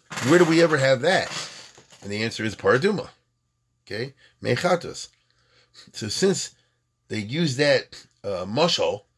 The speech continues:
because it is a mashal, you do understand God will not stand there with a hyssop and sprinkle water on just. You see, "B'zarakti aleichem mayim tahorim utahartem" is,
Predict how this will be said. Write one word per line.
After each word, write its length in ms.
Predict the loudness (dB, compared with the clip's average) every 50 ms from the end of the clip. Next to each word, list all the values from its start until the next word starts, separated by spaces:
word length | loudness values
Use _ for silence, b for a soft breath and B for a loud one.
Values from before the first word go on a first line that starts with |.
| _ _ _ _ _ _ _ _
because 280 | -6 -2 -2 0 2
it 100 | 2 0
is 100 | 2 0
a 60 | 0
mashal, 340 | 0 0 0 0 -2 -6 -4
you 120 | -4 -4 -2
do 180 | -2 -2 0
understand 580 | -2 -2 -4 -8 -8 -4 -4 -4 -4 -4 -8 -12 b b b b b b b
God 280 | -4 0 2 2 0 0
will 80 | -2
not 180 | -2 -4 -4 -6
stand 300 | -6 -4 -2 0 0 0
there 300 | -2 -4 -4 -4 -6 -8 _ _ _ _ _ _ _
with 140 | -6 -6
a 40 | -4
hyssop 420 | -2 -2 -2 0 0 -4 -4 -4 -10 _ _ _ _ _
and 100 | -14 -14
sprinkle 360 | -12 -8 -6 -6 -6 -6 -6
water 260 | -4 -2 0 0 0 -2
on 140 | -2 -4
just. 360 | -10 -12 -14 -14 -16 -18 -18 _ _ _ _ _ _ _ _ _ _
You 160 | _ -14 -14
see, 160 | -12 -6 -4 -4
"B'zarakti 540 | -2 -2 -2 0 2 2 0 0 -2 -4
aleichem 260 | -4 -4 -4 -4 -4 -2
mayim 200 | 0 0 -2 -2
tahorim 240 | -2 -4 -4 -4
utahartem" 520 | -4 -4 -4 -4 -4 -4 -6 -8 -8 -8 -10 _ _ _ _ _ _ _ _ _ _ _ _ _ _ _ _ _
is, 200 | -8 -8 -8